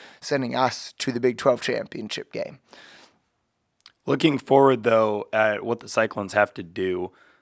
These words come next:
Speaker 2: uh, the special teams definitely needs to be better. We were behind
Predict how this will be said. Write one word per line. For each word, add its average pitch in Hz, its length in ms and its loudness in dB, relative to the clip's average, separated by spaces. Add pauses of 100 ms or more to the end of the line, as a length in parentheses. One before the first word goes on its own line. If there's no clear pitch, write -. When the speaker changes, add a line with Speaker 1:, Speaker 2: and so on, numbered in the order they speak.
(200)
Speaker 2:
uh, 95 300 -2
the - 160 -8
special 131 340 2
teams 110 280 -4
definitely 98 340 -4
needs 98 220 -10
to - 80 -16
be 92 340 -12 (100)
better. 87 540 -6 (220)
We 117 460 -4 (200)
were 113 200 -2
behind 113 840 -2